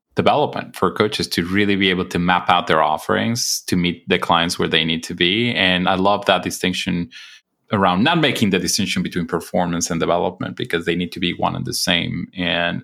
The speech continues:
I think those are some of the things that come up with coaches that are more advanced in their careers, where, you know, there's this delicate art of framing your offering, being clear, set clear expectations, and also be mindful as to when you're having performance conversations, making sure that you embed,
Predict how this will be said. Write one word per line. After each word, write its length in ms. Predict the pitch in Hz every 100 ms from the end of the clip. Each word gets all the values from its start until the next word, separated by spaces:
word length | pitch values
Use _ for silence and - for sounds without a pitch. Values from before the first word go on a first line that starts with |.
| -
I 120 | -
think 260 | 175 240 190 _
those 200 | 120 117
are 100 | 120
some 180 | - 95
of 40 |
the 80 | 82
things 320 | - 87 90
that 280 | 85 80 _
come 220 | 95 87
up 200 | 82 -
with 160 | 87 -
coaches 460 | 90 87 85 87
that 100 | 87
are 180 | 82 82
more 160 | 85 82
advanced 440 | 82 82 82 -
in 80 | 85
their 120 | 82
careers, 540 | - 90 87 87 85 -
where, 260 | 90 87 - _ _ _ _
you 60 | 101
know, 100 | 101
there's 240 | 95 87
this 180 | 95 -
delicate 600 | - 95 92 92 98 -
art 400 | - 90 85 82 - -
of 600 | 92 85 82 82 82 - _ _ _ _ _ _ _ _ _ -
framing 340 | 107 104 101
your 180 | 92 87
offering, 840 | 85 - - 92 92 90 92 92
being 260 | 90 98 95
clear, 580 | - 92 90 90 90 87
set 320 | - 92 92
clear 200 | - 92
expectations, 840 | 90 - 85 - 87 - 98 104 - - - _
and 120 | 92
also 540 | 95 98 95 92 - 95
be 180 | 92 90
mindful 760 | 80 82 87 - 87 80 80
as 300 | 78 82 78
to 140 | - 87
when 140 | 87
you're 120 | 85
having 280 | 85 92 85
performance 420 | 85 85 98 92
conversations, 840 | 92 82 78 78 90 85 87 85 -
making 280 | 87 82 85
sure 240 | - 90
that 160 | 85 85
you 80 |
embed, 580 | 87 85 82 85 82 82